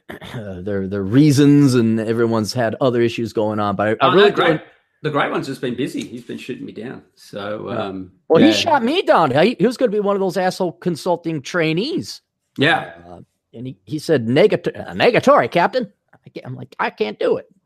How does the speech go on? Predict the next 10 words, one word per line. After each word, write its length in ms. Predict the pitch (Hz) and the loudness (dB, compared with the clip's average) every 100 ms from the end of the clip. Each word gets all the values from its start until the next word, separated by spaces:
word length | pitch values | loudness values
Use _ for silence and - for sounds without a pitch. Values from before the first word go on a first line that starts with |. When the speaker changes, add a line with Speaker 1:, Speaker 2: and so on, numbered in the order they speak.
| 104 | -20
Speaker 1:
I'm 140 | 123 | -20
like, 160 | - - | -20 -20
"Oh, 280 | 143 - _ | -20 -20 _
dang." 240 | - 147 113 _ _ _ _ _ - | -18 -18 -18 _ _ _ _ _ 0
Speaker 2:
I 120 | 175 | 2
Speaker 1:
It's 80 | 226 | 4
Speaker 2:
thought 140 | 359 | 4
Speaker 1:
kinda 180 | 339 359 | 2 2
Speaker 2:
this 120 | - | 0
Speaker 1:
sad. 380 | - 285 285 240 | 0 2 4 0